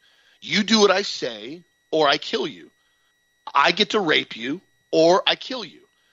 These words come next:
That's their mindset. And I'm not knocking the entire Muslim religion, even though I do not agree with it whatsoever, 'cause there are a lot of peaceful Muslims that I know that are very chill. But when you're dealing with Middle Eastern Sharia Muslims, there is no peace with these individuals.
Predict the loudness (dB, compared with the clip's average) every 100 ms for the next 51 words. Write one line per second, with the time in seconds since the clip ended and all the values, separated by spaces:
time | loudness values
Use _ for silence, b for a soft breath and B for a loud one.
0 | _ -4 -2 -2 -6 -6 -4 -4 -6 -12
1 | -16 -18 b b b -4 -4 -2 -4 -6
2 | -10 -6 -6 -10 -20 -18 -18 -16 -14 -8
3 | -6 -6 -6 -8 -10 -16 -14 -12 -10 -12
4 | -10 -8 -6 -6 -2 -2 -4 -8 -6 -6
5 | -6 -4 -2 -2 -2 -6 -10 -14 -16 B
6 | B 2 4 2 4 0 0 -4 -6 -6
7 | -6 -10 -10 -10 -12 -10 -8 -8 -6 -6
8 | -6 -6 -4 -2 0 0 -2 -8 B B
9 | 4 4 2 2 4 4 4 0 0 0
10 | 2 0 -2 -6 -12 -16 _ _ -4 0
11 | 0 -2 -2 -4 -4 -10 -12 -14 -16 -16
12 | B B 0 2 2 0 -6 -8 -6 -4
13 | -4 -6 -10 -12 -8 -6 -6 -10 -12 -12